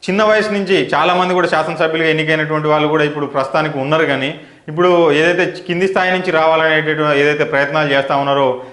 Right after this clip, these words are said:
మరి అవన్నీ కూడా ఖచ్చితంగా ప్రజా, ఏదైతే ప్రతిపక్ష పాత్రలో ఉంటూ ప్రజల పక్షాన నిలబడినట్లయితే ఏ నాయకునికి, ఏ నాయకునికైనా సరే, ఆ, ఏదైతే ప్రజాదరణ లభించేటటువంటి అవకాశం ఉంటది. కాబట్టి ఇప్పుడు ఏదైతే,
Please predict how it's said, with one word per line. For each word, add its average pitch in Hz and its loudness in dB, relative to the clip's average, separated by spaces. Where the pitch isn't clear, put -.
మరి 143 0
అవన్నీ 156 2
కూడా 180 4
ఖచ్చితంగా 165 -2
ప్రజా, 143 0
ఏదైతే 160 2
ప్రతిపక్ష 160 -2
పాత్రలో 147 0
ఉంటూ 131 -2
ప్రజల 170 2
పక్షాన 175 0
నిలబడినట్లయితే 147 0
ఏ 156 0
నాయకునికి, 170 0
ఏ 156 2
నాయకునికైనా 160 0
సరే, 156 0
ఆ, 131 2
ఏదైతే 151 2
ప్రజాదరణ 170 0
లభించేటటువంటి 147 0
అవకాశం 139 0
ఉంటది. 131 -2
కాబట్టి 123 0
ఇప్పుడు 156 -2
ఏదైతే, 170 2